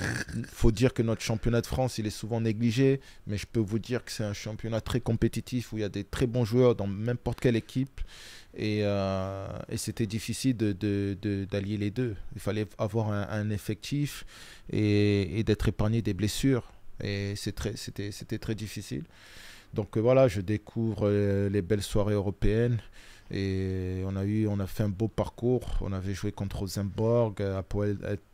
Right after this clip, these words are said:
Tel Aviv et, euh, Copenhague. Et on se qualifie, et puis on perd contre le, le Werder, euh, de Brême, si mes souvenirs sont, non.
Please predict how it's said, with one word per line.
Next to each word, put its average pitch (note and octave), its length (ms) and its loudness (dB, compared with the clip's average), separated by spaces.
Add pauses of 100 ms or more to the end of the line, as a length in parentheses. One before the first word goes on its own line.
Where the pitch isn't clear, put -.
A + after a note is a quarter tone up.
(140)
Tel G2 160 -2
Aviv A2+ 540 -2 (100)
et, G#2+ 320 -4
euh, F#2+ 800 -2
Copenhague. A2+ 560 -2 (640)
Et G2 80 -2
on F#2+ 100 -4
se - 100 -8
qualifie, A2 800 0
et - 80 -4
puis G2+ 220 -4
on F#2 380 -4
perd G2+ 180 -2
contre G2 380 -6
le, F#2+ 300 -2
le F#2+ 100 -2
Werder, F#2+ 540 -2 (120)
euh, F#2 220 -6
de F#2 120 -4
Brême, G#2 380 -2
si - 180 -16
mes G2 100 -8
souvenirs F#2+ 360 -6
sont, F2+ 360 -6 (100)
non. F2+ 160 -6